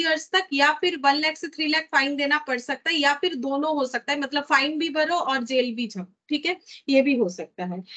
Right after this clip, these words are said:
अच्छा, और, अ, कभी भी बायबैक के लिए बोरोड fund किसी तरह से, चाहे debenture हो, चाहे bank से लोन हो, ये सब हम लोग नहीं कर सकते। तो इसके लिए,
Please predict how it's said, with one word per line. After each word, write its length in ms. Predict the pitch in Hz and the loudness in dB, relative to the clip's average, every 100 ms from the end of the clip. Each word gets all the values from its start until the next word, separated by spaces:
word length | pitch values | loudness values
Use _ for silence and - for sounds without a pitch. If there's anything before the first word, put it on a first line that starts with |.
| - 220 | -8 -6
अच्छा, 260 | 208 196 | 0 -2
और, 300 | 185 269 285 | 4 4 4
अ, 420 | 269 233 226 220 294 | 2 0 2 0 2
कभी 260 | 285 392 | 8 8
भी 120 | 392 285 | 8 2
बायबैक 500 | 254 254 269 339 - | 2 2 0 -2 0
के 100 | 359 | 0
लिए 240 | 302 320 | 0 -2
बोरोड 520 | 311 226 262 311 359 | -2 0 2 2 -2
fund 260 | - 262 269 | 0 0 0
किसी 280 | 339 330 403 | -2 4 4
तरह 320 | 381 240 180 | 6 2 2
से, 180 | 185 180 | -2 -10
चाहे 360 | - 254 277 | -2 2 2
debenture 500 | 302 330 339 330 349 | 2 0 -2 -2 -2
हो, 100 | 349 | -2
चाहे 300 | 339 277 285 | -2 0 0
bank 300 | 269 277 294 | 0 0 0
से 120 | 294 311 | -2 -2
लोन 280 | 285 277 | -2 -2
हो, 60 | 330 | 0
ये 200 | 269 269 | 0 -2
सब 200 | 311 277 | -2 0
हम 120 | 277 | 0
लोग 160 | 285 269 | 0 2
नहीं 200 | 240 226 | 2 2
कर 160 | 175 | -2
सकते। 380 | 170 185 185 214 | -6 -10 -2 -2
तो 100 | 220 | 0
इसके 260 | 269 - 320 | -4 2 4
लिए, 280 | 320 330 | 4 2